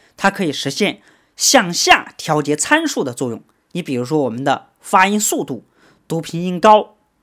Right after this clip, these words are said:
等等啊，这是我们的向上拖动。那么接下来我们来讲向下拖动。向下拖动呢，它的作用和向上拖动刚好是相反的。首先第一，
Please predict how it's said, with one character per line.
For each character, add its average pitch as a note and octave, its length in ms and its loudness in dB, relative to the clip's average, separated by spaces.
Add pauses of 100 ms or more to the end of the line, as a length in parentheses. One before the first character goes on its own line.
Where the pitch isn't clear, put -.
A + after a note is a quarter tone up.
(460)
等 A#2+ 180 -10
等 B2+ 220 -6 (360)
啊， - 360 0
这 F#3+ 100 0
是 E3+ 120 -4
我 B2+ 120 0
们 A#2 140 -6
的 A#2 340 0
向 F3 180 -2
上 E3+ 200 -2
拖 - 120 -12
动。 B2 180 -6 (680)
那 B3+ 80 0
么 C#4+ 60 4
接 E4 140 6
下 D4+ 140 6
来 G#3 320 6
我 C#3 80 -4
们 D#3 100 -2
来 F3+ 120 2
讲 A#2+ 340 -2 (220)
向 F#3 240 0
下 G3+ 280 0
拖 B2 200 -8
动。 C#3+ 160 -4 (800)
向 F#4 200 4
下 D#4 80 8
拖 B3+ 160 2
动 C#4 140 2
呢， F#3 340 0
它 C4 120 2
的 C4 100 4
作 C#4 240 2
用 D3+ 160 -2 (380)
和 F3+ 160 0
向 F3+ 240 0
上 D#3+ 180 0
拖 E3 160 -2
动 E3 160 -4 (320)
刚 G#3+ 180 4
好 C#3 160 -6
是 C#3 120 -8
相 E3+ 200 -2
反 A#2+ 160 -2
的。 C3 260 -2 (680)
首 G#3 60 2
先 C4+ 120 6
第 D#4 240 4
一， - 140 -4